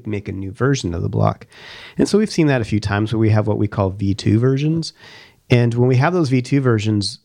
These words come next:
you know, we write, uh, what we call migrations between, uh, updates, which just simply means it's a set of instructions on update that says, "Okay, take this block type and replace it with this block type."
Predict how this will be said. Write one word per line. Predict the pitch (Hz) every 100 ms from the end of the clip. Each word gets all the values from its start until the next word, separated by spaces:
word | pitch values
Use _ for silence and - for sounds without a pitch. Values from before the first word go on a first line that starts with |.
| _
you | - 110
know, |
we | 110
write, | 113 120 117 - - -
uh, | 110
what | 110
we | 117
call | 101 107
migrations | 98 98 92 95 - 123
between, | 120 120 110 104 104 - _ _
uh, | 101 - 101
updates, | - 127 135 -
which | - 139 - - _ _ -
just | - -
simply | 156 147 139
means | 123 120 113
it's | 117
a | 113
set | 151 156
of | 131
instructions | 117 - 123 120 - 104 104
on | 110 104
update | 113 107 101 104
that | -
says, | - 107
"Okay, | 113 98 92 - - - -
take | 160 151
this | 147 139
block | 120 110 110 - _ _ _ _ _
type | - 110 107
and | 110
replace | 104 - 117 -
it |
with | - 95
this | 139
block | - 82 80
type." | - 104 -